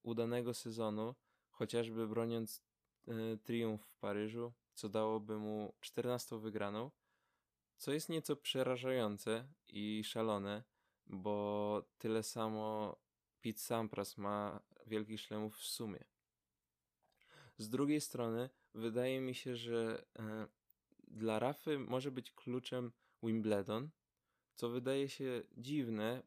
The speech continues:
bo Rafa, jak wiemy, na Wimbledonie miał różne mecze, mm, ale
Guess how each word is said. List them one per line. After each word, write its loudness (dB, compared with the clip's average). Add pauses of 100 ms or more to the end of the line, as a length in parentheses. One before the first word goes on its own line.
bo -2
Rafa, -2
jak -2
wiemy, -2
na -2
Wimbledonie -2 (580)
miał 2
różne 4
mecze, -2 (640)
mm, -6 (400)
ale 6